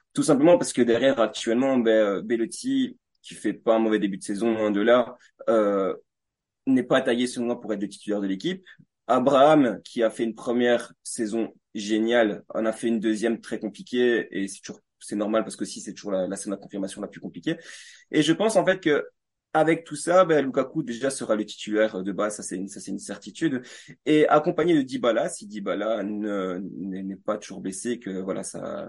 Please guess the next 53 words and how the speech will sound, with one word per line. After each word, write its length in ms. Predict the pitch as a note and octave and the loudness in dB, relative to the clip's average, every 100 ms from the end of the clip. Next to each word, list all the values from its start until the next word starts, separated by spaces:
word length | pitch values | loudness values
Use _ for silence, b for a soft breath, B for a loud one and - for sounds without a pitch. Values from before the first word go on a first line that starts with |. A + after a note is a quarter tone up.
| - | -14
sa, 200 | - F#2 | -16 -16
sa 240 | - - | -14 -16
santé 440 | - - G2 - A2+ | -12 -12 -10 -6 -6
lui 140 | G#2 | -6
laisse 220 | G#2 G#2+ | -8 -8
un 120 | G2+ G#2 | -8 -10
petit 140 | - | -12
peu, 320 | - G2+ G#2 | -8 -6 -6
euh, 100 | F#2+ G2 - | -8 -12 -8
voilà, 180 | F#2+ - | -6 -4
ses 140 | A2+ | -2
blessures 260 | A2+ - C3+ | -2 -2 -2
plutôt, 260 | A#2+ A#2+ | 0 2
euh, 260 | A2+ G2 G2 b b _ | 4 4 0 b b _
sont, 320 | - A#2 A2 | -4 4 4
sont, 160 | A2 G#2 | 4 -2
sont 160 | - A2 | -6 -6
un 60 | |
petit 100 | - | -6
peu 120 | - G2+ | -6 -4
de 40 | |
côté. 280 | G#2+ D3+ D3+ B B | -2 -2 -4 B B
Je 100 | - | 2
pense 180 | F3 - | 2 6
qu'en 100 | D3+ | 4
fait 140 | F3+ | 6
derrière 240 | C#3 C3 D#3 | 4 6 6
il 40 | |
y 40 | |
a 40 | A#2+ | 4
vraiment 240 | B2 D3 | 4 2
possibilité 680 | - D3+ - B2+ A#2+ A#2 C#3 | 2 -2 -2 -4 -4 0 0
en 80 | B2 | 2
fait 180 | A#2 - | -2 -6
tout 120 | A2 | -4
simplement 520 | A#2 A2+ A2 C3 C#3 | -4 0 2 6 6
de, 400 | A2 A#2+ B2 A#2 B B - | 6 2 2 0 B B 2
euh, 180 | A2+ G#2 | 4 4
trouver, 720 | G#2 A#2 G#2+ A#2+ C3 C3 - | 0 -4 0 2 4 2 2
euh, 220 | F#2+ F#2+ - | 2 0 -2
une, 160 | A2 - _ _ _ _ A2 | -6 -8 _ _ _ _ 0
un, 280 | A#2 A2 - | 2 4 2
un 140 | A#2+ | 0
duo 260 | A#2 C#3+ D3+ | 2 0 0
parfait 500 | D3+ - - C#3 D3 | 0 -2 -2 -4 -4
qui 100 | - | -6
pourrait 280 | A2 G#2+ | -6 -2
en 80 | B2 | 0
fait, 180 | A#2 - | -2 -2
euh, 160 | F2+ - | -4 -2
emmener 340 | F#2+ A2+ A#2 B2 | 0 2 2 4
la 120 | A2 | 4
Roma 420 | G#2+ G#2 B2+ | 4 -2 -2